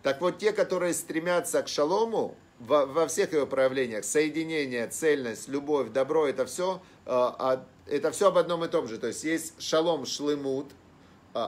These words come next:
а есть разделение, разделение, э, ломка и так далее — это зло. Так вот, те, кто советуют шалом, у них будет радость. То есть это очень важная вещь. Обманщик, он всё время должен думать, как мне в своём обмане удержаться,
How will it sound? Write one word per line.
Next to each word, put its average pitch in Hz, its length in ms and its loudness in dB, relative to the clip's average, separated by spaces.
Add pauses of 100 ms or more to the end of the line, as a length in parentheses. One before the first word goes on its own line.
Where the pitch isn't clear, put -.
а 131 100 0
есть 202 380 2
разделение, 151 1000 2
разделение, 151 920 0 (300)
э, 123 120 2
ломка 156 520 4
и 139 40 2
так 143 200 -2
далее — 160 280 2
это 143 220 0
зло. 120 340 -2 (520)
Так 120 160 -4
вот, 170 240 2
те, 196 160 4
кто 160 400 4
советуют 143 760 2
шалом, 190 580 -2
у 147 100 -4
них 170 200 -4
будет 156 300 -2
радость. 110 500 -2 (120)
То 127 120 2
есть 120 240 -6
это 180 280 2
очень 165 260 0
важная 160 340 2
вещь. 202 300 -6 (320)
Обманщик, 170 580 -2
он 170 120 -2
всё 175 120 -4
время 185 220 2
должен 156 360 -2
думать, 143 360 -2 (180)
как 170 280 2
мне 165 240 -4
в 151 220 -10
своём 151 380 0
обмане 151 380 -2
удержаться, 127 720 -2